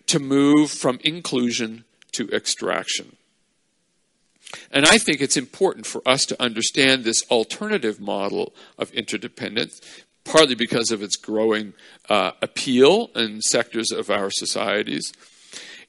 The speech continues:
It has profoundly affected history in the past, as it is now, and because if we are going to come up with better stories for ourselves,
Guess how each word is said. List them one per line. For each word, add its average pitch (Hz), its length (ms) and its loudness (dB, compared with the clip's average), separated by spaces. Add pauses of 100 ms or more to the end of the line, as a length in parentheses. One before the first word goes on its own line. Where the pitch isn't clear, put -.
(100)
It 127 180 4
has 104 340 0 (120)
profoundly 160 760 0
affected 110 580 -4 (340)
history 98 640 0
in 110 120 -8
the 98 80 -8
past, 131 680 -8
as 107 200 0
it 101 80 -4
is 95 280 -8
now, 95 420 -12 (1200)
and 208 500 6 (380)
because 139 520 2 (100)
if 131 160 0
we 185 200 2
are 214 140 6
going 156 420 0
to 151 140 -4
come 143 260 -8
up 107 220 -2 (260)
with 110 280 -6
better 185 320 -2
stories 143 640 -4
for 104 280 -4
ourselves, 110 840 -2